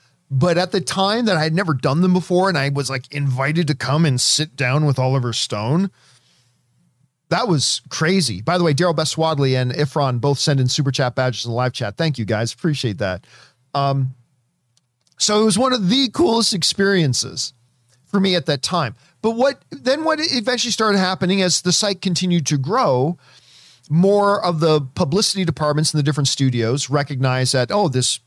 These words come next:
this website, the movie blog, is getting kind of big. And they started, um, then more started reaching out, invited me to do things like that.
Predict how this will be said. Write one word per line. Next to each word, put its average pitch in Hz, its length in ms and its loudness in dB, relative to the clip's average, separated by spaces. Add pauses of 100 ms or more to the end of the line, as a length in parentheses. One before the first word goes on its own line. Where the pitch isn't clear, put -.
this 127 200 -2
website, 147 540 -2
the 131 60 -2
movie 190 260 0
blog, 120 260 -2
is 117 100 -4
getting 123 220 -4
kind 113 240 -8
of 117 100 -6
big. 208 380 -4 (800)
And 156 440 -2 (540)
they 180 300 2
started, 170 760 0 (140)
um, 127 760 -2
then 175 340 0
more 214 300 2
started 147 380 -2
reaching 135 340 0
out, 123 120 -2
invited 131 440 0
me 123 140 0
to 127 120 -6
do 113 200 -2
things - 560 -10 (580)
like 123 220 -4
that. 101 240 -10